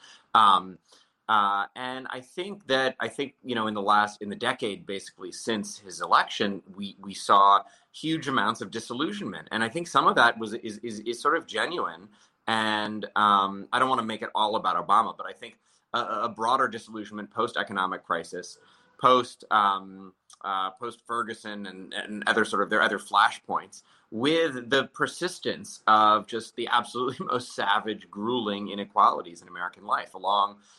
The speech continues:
uh, it, it, you can, you can track them along racial lines, you can track them along class lines, you can track them in all sorts of ways. Um, but it's clear that for all of the sort of ha-, happy talk about moral arcs and progress,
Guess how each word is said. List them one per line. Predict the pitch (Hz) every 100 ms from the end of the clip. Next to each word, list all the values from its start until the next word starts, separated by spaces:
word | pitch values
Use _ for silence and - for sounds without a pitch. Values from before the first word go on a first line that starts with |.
| _ -
uh, | 107 95
it, | 95 104 -
it, | 107
you | 104 101
can, | 101 95
you | 101
can | 101
track | - 101 -
them | 98
along | 92 92
racial | 107 110 117
lines, | 107 101
you |
can | 90
track | - 90 90
them | 90
along | 85 85
class | 110 98 98
lines, | 104 101 101 - _ _ _
you | 98
can | 101 101
track | 113 101 101
them | 107 104 101 -
in | 101
all | 98 104
sorts | 123 110 104
of | 82
ways. | 104 110 90 80 - _ _ _
Um, | 104 92 87 87 85
but | 110 104 _ 110 101 110 110
it's | 123 -
clear | - - 143 131
that | 107 104 98 -
for | 117 98
all | 110 110
of | 101
the | 98
sort | 98 104
of | 98 90
ha-, | - 107 -
happy | - 117 - 104
talk | - 101 - 104
about | 92 95 90 87
moral | 101 101 101 95
arcs | 110 104 -
and | 87
progress, | _ 120 85 98 90